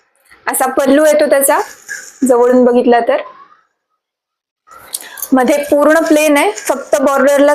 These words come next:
थोडासा दिसतंय का हे, कारण आज थोडीशी ना लाईटचा प्रॉब्लेम आहे त्याच्यामुळे थोडीशी लाईट कमी आहे आणि आभाळ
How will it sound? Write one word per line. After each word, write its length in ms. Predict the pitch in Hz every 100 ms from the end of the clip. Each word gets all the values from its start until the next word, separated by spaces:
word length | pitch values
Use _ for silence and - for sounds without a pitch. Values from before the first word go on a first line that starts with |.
| 294
थोडासा 460 | 311 285 285 311 302 - - - _ _ _ _ _ _ _ _ _ - - - _ _ _ _ _ _ _ -
दिसतंय 400 | 247 240 - 302
का 80 | 339
हे, 200 | 285 359 403 - - _ -
कारण 200 | 262 262
आज 240 | 262 269
थोडीशी 380 | 311 285 294 320
ना 160 | 285 311
लाईटचा 460 | 294 262 254 -
प्रॉब्लेम 520 | 277 285 254 240 269
आहे 100 | 254 339 - _ - _
त्याच्यामुळे 340 | 247 254 262 277
थोडीशी 380 | 294 285 285 302
लाईट 240 | 294 277 -
कमी 300 | 285 285 269
आहे 100 | 269 427 - - _ _ _
आणि 140 | 262 247
आभाळ 340 | 240 233 254